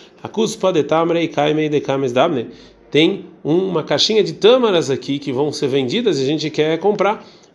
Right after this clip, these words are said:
Amar falou: Yehuda, Rav Yehuda, Shmamina, Kafna Baolam. Então, tá aqui, as pessoas estão com fome. Amar Ishmael, ele falou pro ajudante dele, "Shlof li misanei,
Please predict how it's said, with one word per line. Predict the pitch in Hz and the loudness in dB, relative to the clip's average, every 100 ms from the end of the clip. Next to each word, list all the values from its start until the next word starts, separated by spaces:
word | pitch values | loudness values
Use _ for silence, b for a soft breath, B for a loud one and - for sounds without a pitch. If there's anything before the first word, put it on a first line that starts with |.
| - | -12
Amar | 110 147 190 | -2 2 2
falou: | 131 147 165 156 | 0 2 2 2
Yehuda, | 127 156 233 190 | 2 2 2 2
Rav | 165 160 160 156 147 | 2 2 2 0 0
Yehuda, | 156 214 165 | 0 0 0
Shmamina, | 147 156 180 208 | -2 0 0 -2
Kafna | - 185 202 180 - 190 | -2 -4 -2 -4 -4 -4
Baolam. | 180 185 160 147 | 0 0 2 0
Então, | 135 143 | -2 -4
tá | 151 | -6
aqui, | 139 143 | -8 -8
as | 143 | -10
pessoas | 147 170 | -10 -8
estão | 165 180 | -6 -6
com | 202 | -6
fome. | 190 202 220 - B B B B - | 0 2 2 -2 B B B B -4
Amar | 117 196 | 0 2
Ishmael, | 143 113 123 156 175 | 0 -2 0 0 0
ele | 123 | -2
falou | 156 | -4
pro | 143 | -4
ajudante | 120 120 123 | -4 -4 -2
dele, | 147 156 | 0 0
"Shlof | - 147 156 | -2 -2 -2
li | 160 | -2
misanei, | 151 - 156 202 214 | -2 -2 0 2 0